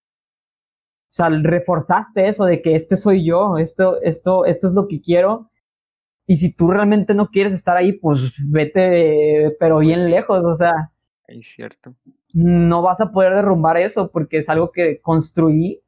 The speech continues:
Speaker 1: y que realmente lo reforcé. Y llegas a la universidad y te das cuenta que está toda esa gente, ¿sabes? Es, es una etapa muy bonita,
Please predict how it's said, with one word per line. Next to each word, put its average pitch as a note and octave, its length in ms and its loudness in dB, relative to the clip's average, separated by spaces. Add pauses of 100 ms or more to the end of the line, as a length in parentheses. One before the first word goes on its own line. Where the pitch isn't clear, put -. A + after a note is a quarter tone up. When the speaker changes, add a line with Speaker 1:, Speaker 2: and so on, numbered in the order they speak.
(2250)
Speaker 1:
y F3 140 -2
que F#3 120 0
realmente E3 440 0
lo F#3+ 120 2
reforcé. D3+ 720 -4 (1500)
Y F#3 140 2
llegas F#3+ 320 0
a A#3 60 2
la A3 60 2
universidad A3 840 0 (1400)
y F3+ 160 0
te F3+ 80 -2
das E3 200 -6
cuenta F#3 360 -2
que E3+ 560 -2
está E3+ 280 -4
toda G#3+ 160 0
esa A3 160 -2
gente, B3 320 0
¿sabes? B3 280 0
Es, A3+ 260 -6
es F#3+ 160 -2
una A3 120 2
etapa A3 600 -2 (440)
muy G3+ 220 4
bonita, A3 640 -2